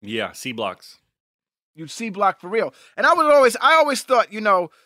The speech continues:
Speaker 2: Carla totally mind fucks Turk, man. Like, she even says to him, "Do you want me to take you into the room right now and we can have sex? And when you come out, you'll be walking sideways because I'll use,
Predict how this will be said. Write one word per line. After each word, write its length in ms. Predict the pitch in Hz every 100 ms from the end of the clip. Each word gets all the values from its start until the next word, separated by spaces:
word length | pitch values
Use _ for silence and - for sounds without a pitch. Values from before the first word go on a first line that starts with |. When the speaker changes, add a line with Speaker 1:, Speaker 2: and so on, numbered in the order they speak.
| _ _ _ _ _
Speaker 2:
Carla 380 | - 302 330 233
totally 500 | - 214 247 226 196
mind 340 | 170 165 220
fucks 340 | - 147 135 -
Turk, 340 | 180 190 -
man. 300 | 127 131 131 - _ _ _ _
Like, 160 | - 196
she 140 | - 381
even 160 | 311 269
says 320 | - 277 269
to 140 | -
him, 320 | 175 143 104 101 _ _ _ _ -
"Do 80 |
you 140 | 196 339
want 180 | 339 311
me 80 |
to 80 | 285
take 320 | 220 262 262
you 140 | 254 247
into 200 | 226 233
the 80 | 220
room 440 | 208 214 220 214 _ _ _ _ _ _ _ _
right 260 | 120 185 220
now 320 | 214 220 214
and 140 | 180
we 80 | 202
can 140 | 226 180
have 260 | 190 208
sex? 300 | - 220 208
And 80 | 175
when 80 | 190
you 100 | 226
come 240 | - 220
out, 220 | 214 208
you'll 80 | 214
be 120 | 208
walking 400 | 190 196 202 180
sideways 640 | 165 - 208 202 180 208 175
because 300 | 170 180 175
I'll 140 | 185
use, 360 | 190 208 180